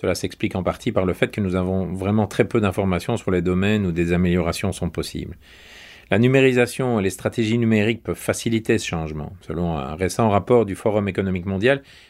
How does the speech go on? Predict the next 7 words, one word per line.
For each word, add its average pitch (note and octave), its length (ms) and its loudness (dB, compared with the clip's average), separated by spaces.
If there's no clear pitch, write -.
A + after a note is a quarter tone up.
les G#2+ 80 -4
nouvelles A#2+ 260 2
technologies A2+ 600 0
telles G2+ 240 0
que - 100 -10
l'intelligence E2+ 640 -4
artificielle, F2 840 -4